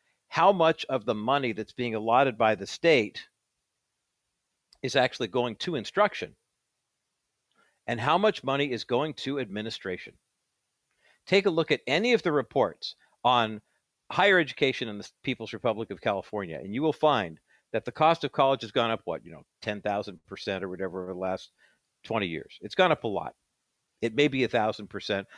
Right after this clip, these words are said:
I, I, I speak in, you know, exaggeration here just to drive home the point. But if you look at how much is actually spent on instructing the students, as opposed to how much is actually spent on administration,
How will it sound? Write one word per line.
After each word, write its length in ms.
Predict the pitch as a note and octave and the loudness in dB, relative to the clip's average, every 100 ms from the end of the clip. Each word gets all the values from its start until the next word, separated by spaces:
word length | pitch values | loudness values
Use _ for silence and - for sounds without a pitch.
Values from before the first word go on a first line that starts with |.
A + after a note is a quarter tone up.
| - - | -10 -4
I, 60 | |
I, 220 | A2 G#2+ - | -2 -2 -4
I 80 | G#2 | -6
speak 360 | - C#3+ C3+ A#2+ | -4 -2 0 -2
in, 200 | G2 F2+ | -4 -8
you 100 | G2 | -10
know, 100 | E2 _ _ - | -12 _ _ -8
exaggeration 840 | A2+ - C#3+ D3 A#2 A#2 C3+ A#2 | -4 4 4 4 2 0 0 -2
here 240 | G#2 G2+ F#2+ _ _ | -4 -2 -4 _ _
just 140 | A2+ - | -10 -6
to 60 | |
drive 280 | G#2+ A2 G#2+ | 2 4 4
home 200 | A2+ G2+ | 0 -4
the 80 | F2 | -6
point. 300 | - A2 F2 - - | -6 -6 -6 -12 -4
But 100 | C3 | 0
if 120 | B2+ C3 | 0 -2
you 80 | |
look 240 | A#2+ G#3 - | 2 2 4
at 220 | A#2 A2 _ | 2 2 _
how 180 | - D#3+ | 0 2
much 240 | D3+ C#3+ | 2 0
is 100 | B2+ | 0
actually 360 | C#3 C3+ - G#2+ | 2 0 -4 -8
spent 340 | - C#3 A#2 - - - | 0 2 2 -4 -14 2
on 160 | C#3 C#3 | 2 4
instructing 640 | G#2 - F3 F3 C#3 A2 | 0 0 0 0 -2 -4
the 80 | F#2 | -6
students, 720 | - A#3 F#3+ D#2+ - - - _ _ _ _ _ _ _ _ _ _ _ _ _ _ _ _ _ - | -4 0 -2 -4 -16 -18 -18 _ _ _ _ _ _ _ _ _ _ _ _ _ _ _ _ _ 0
as 180 | C3 C3 | 0 0
opposed 520 | B2 C#3+ C#3 - - | 0 2 2 0 -4
to 260 | C3 A2+ G#2 - _ | -2 -2 -4 -12 _
how 280 | - F3 F#3+ | -2 2 2
much 580 | D#3 D3+ A2+ - - - - _ _ _ _ _ _ _ _ _ _ _ _ _ _ _ _ - | 4 4 4 0 -8 -10 -18 _ _ _ _ _ _ _ _ _ _ _ _ _ _ _ _ -6
is 140 | C3 | 2
actually 320 | C#3 - A#2+ | 2 2 -8
spent 300 | - C3+ C3 | -2 0 0
on 160 | A#2 A2+ | 0 0
administration, 800 | A2 A2 G2 - F#3 F3 - | 0 -4 -4 0 0 0 -2